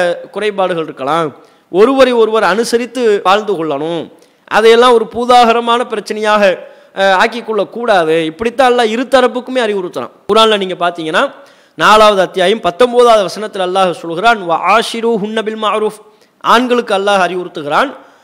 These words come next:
அந்த பெண்களிடத்தில் நல்ல முறையில் நீங்கள் நடந்து கொள்ளுங்கள். "ஃப இன் கரிஹ்துமூஹுன்ன ஃப அஸா அன் தக்ரஹூ ஷைஅன் வ யஜ்அலல்லாஹு ஃபீஹி கைரன் கஸீரா",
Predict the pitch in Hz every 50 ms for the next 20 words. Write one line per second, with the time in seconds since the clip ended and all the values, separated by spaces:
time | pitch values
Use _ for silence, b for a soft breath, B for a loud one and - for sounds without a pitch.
0 | b b - - 185 196 190 147 208 233 254 247 240 233 233 233 233 220 202 202
1 | 214 240 254 254 240 233 226 233 240 233 233 226 220 220 208 196 175 180 208 214
2 | 214 220 202 202 196 190 180 170 180 185 180 160 127 - b b b b b b
3 | _ - 180 185 220 240 254 240 - 196 196 233 254 254 247 247 247 233 240 233
4 | 233 208 185 190 180 175 175 180 180 180 180 B B B B - - 170 156 151
5 | 175 196 - - 233 240 254 247 - 202 202 190 - 185 185 - 226 233 240 220
6 | 240 240 233 - - 190 190 - 233 269 302 277 - B B B B B - 170
7 | 190 196 202 202 247 269 247 262 262 254 247 247 247 240 233 220 214 214 208 -
8 | 208 202 196 196 196 185 - - _ - - - 196 226 208 220 247 269 - 196
9 | 180 - 185 160 143 135 135 143 147 147 143 120 107